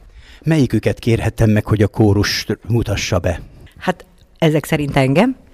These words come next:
Speaker 2: Nyolcvanötben alakult a Szegi Endre pedagógus női kar.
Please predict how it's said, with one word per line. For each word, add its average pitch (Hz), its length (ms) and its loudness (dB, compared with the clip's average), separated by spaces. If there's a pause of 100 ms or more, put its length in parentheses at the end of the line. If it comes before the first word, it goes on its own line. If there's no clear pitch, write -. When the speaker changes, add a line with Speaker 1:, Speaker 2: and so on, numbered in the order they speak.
(880)
Speaker 2:
Nyolcvanötben 147 720 0
alakult 135 500 -6
a 135 260 -6 (280)
Szegi 139 340 -6
Endre 127 220 -4
pedagógus 131 520 -8
női 151 160 -6
kar. 180 220 -2